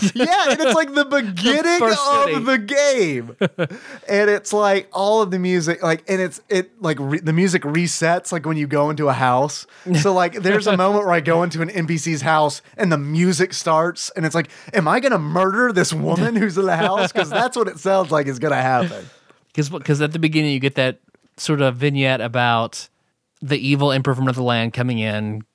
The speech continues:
Speaker 1: killing everybody, and he, the king gives his son to his servant, "Take him and raise him as your own." And then suddenly now you're the son,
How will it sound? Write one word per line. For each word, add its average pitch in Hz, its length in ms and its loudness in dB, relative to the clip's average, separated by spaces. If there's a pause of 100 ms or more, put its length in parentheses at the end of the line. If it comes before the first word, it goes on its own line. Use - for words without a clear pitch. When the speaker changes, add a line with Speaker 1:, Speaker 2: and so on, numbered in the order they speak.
Speaker 1:
killing 135 320 0
everybody, 113 640 -2
and 107 400 -4 (300)
he, 127 240 -6 (200)
the 135 140 -2
king 147 300 0
gives 139 280 0
his 135 160 0
son 147 340 0
to 147 100 2
his 151 140 0
servant, 120 520 -4 (220)
"Take 139 220 -2
him 143 80 0
and 135 80 0
raise 131 180 2
him 127 100 -2
as 123 200 0
your 123 120 -2
own." 107 400 -4 (200)
And 117 220 -6
then 110 380 -2 (260)
suddenly 165 360 -2
now 131 260 -2 (100)
you're 156 420 0 (280)
the 156 140 0
son, 127 560 -2